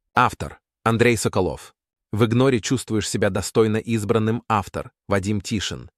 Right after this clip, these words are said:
Хороший кардиолог все болезни принимает близко к сердцу. Автор – Владимир Будков. Ты пригуби, но не усугубляй. Автор – Владимир Будков. Если человек плохо говорит на твоём языке, значит, он как минимум знает ещё один язык. Автор –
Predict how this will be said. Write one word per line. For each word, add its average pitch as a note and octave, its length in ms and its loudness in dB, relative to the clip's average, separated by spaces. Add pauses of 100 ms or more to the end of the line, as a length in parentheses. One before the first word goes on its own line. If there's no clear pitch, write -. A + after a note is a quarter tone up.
(280)
Хороший C#3+ 340 2
кардиолог C3+ 540 4
все - 160 -2
болезни B2 460 2
принимает A2+ 500 0
близко G#2+ 360 -4
к - 40 -12
сердцу. - 500 -6 (220)
Автор – A#2 400 2
Владимир G2+ 400 0
Будков. - 480 -8 (380)
Ты E3 100 6
пригуби, D3+ 480 4
но C#3+ 140 2
не C3 100 4
усугубляй. A#2+ 640 0 (340)
Автор – - 320 0 (220)
Владимир G#2 340 2
Будков. F#2+ 460 -2 (380)
Если C3 240 2
человек B2+ 400 4
плохо B2 260 4
говорит G#2+ 380 2
на G2+ 80 -2
твоём G#2 180 2
языке, G#2 420 0 (220)
значит, A#2 320 2
он B2+ 100 2
как A#2 160 0
минимум B2 360 2
знает A2 280 2
ещё A#2 300 4
один F#2 200 2
язык. E2+ 360 -8 (240)
Автор – F#2+ 460 -2